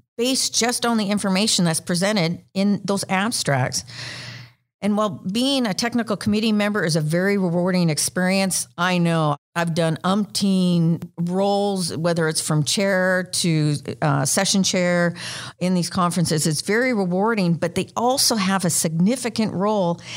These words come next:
and accountability for the overall technical quality of a conference. And I always say, you know,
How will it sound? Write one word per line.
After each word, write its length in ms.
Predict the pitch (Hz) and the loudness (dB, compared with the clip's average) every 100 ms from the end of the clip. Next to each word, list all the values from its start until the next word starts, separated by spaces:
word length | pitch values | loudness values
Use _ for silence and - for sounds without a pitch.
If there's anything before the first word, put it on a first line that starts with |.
| - - - | -12 -14 -4
and 260 | 180 208 240 175 | 0 0 0 -2
accountability 1040 | 147 170 196 214 175 247 240 165 156 156 | -2 0 0 0 0 0 0 0 2 0
for 340 | - - 170 | -2 -2 0
the 100 | 165 156 | 0 0
overall 500 | 190 196 185 175 175 | -2 0 0 0 -2
technical 480 | 175 175 190 170 175 | -4 -2 -2 -2 -4
quality 400 | - 151 160 175 | -2 0 2 0
of 80 | |
a 60 | 185 | -2
conference. 640 | - 269 370 160 - - - - _ _ _ _ _ _ _ - | 0 0 0 -2 -4 -8 -12 -20 _ _ _ _ _ _ _ -6
And 200 | 165 170 - | -2 0 0
I 180 | 190 | 0
always 280 | 214 240 240 | 2 0 -2
say, 400 | - 214 202 196 - _ _ _ _ _ | -2 0 2 0 -4 _ _ _ _ _
you 100 | 175 | -2
know, 80 | 185 | 0